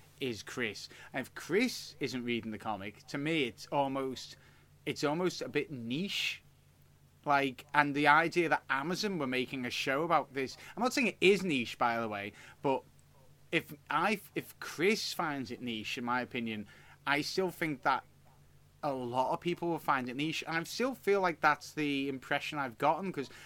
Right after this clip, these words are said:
by the way, I loved this show. This was amazing, it's great, but God knows how many people I've tried to talk to this about, and no one's watched it, apart from, like, you and me.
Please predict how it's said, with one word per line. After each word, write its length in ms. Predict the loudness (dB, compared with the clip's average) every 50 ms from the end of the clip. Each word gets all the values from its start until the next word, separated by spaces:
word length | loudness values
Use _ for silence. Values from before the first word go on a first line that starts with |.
| -18 -14 -4 2
by 100 | 4 4
the 80 | 6 6
way, 100 | 4 4
I 180 | 4 4 2 4
loved 400 | 4 4 4 4 4 2 0 -2
this 160 | -2 -2 -2
show. 280 | 0 0 0 0 0 -2
This 160 | -4 -4 -6
was 120 | -4 -2 -2
amazing, 600 | -2 -2 0 2 2 4 4 2 2 0 -4 -6
it's 120 | -6 -4
great, 300 | 0 0 2 2 0 0
but 180 | 0 -2 -2 -2 -8 -16 -20 -20 -20 -20 -20 -20 -20 -20 -20 -20 -20 -20 -20 -20 -20 -16 -2 4
God 240 | 8 8 8 8 8
knows 280 | 6 6 6 4 2
how 120 | 2 2 2
many 140 | 2 0 0
people 220 | 0 -2 0 0
I've 140 | 0 0 0
tried 240 | 0 0 0 0 -2
to 80 | -4
talk 300 | 0 2 2 2 0 -2
to 120 | -4 -4 -2
this 200 | -2 -4 -2 0
about, 340 | 0 2 2 0 0 -4 -8 -16 -20 -20 -20 -20 -20 -20 -20 -20 _ _ 4
and 180 | 4 4 6 8 8
no 180 | 10 10 10
one's 340 | 8 8 6 6 6 4 2
watched 360 | 4 6 6 4 4 0 -2 -2
it, 220 | -2 -2 -4 -6
apart 340 | -2 4 6 6 6 6 4
from, 120 | 4 4 4
like, 140 | 4 4 2
you 480 | 0 4 6 8 8 8 6 4 0 -2
and 180 | -2 0 0
me. 420 | 2 2 2 2 0 -4 -6 -10